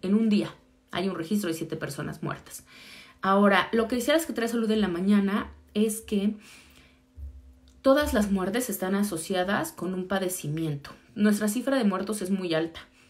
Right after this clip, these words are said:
Es, si mal no estoy, porque es que no están actualizados los datos en la plataforma federal,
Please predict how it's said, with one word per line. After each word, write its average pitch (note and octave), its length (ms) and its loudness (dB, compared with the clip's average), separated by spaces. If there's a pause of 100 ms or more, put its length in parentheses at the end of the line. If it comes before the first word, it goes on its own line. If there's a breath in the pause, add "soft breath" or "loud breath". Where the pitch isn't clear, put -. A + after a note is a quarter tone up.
(520 loud breath)
Es, G3+ 380 0
si - 220 -2
mal G3+ 260 4
no A3 60 0
estoy, G#3 400 0
porque - 420 -4
es G3+ 140 -6
que G#3+ 120 0
no G#3 220 4
están G#3 280 -2
actualizados E3+ 460 -4
los D#3+ 140 -2
datos F3 320 -4
en E3+ 60 -4
la D3+ 100 -6
plataforma F3 500 -8
federal, G3 500 -4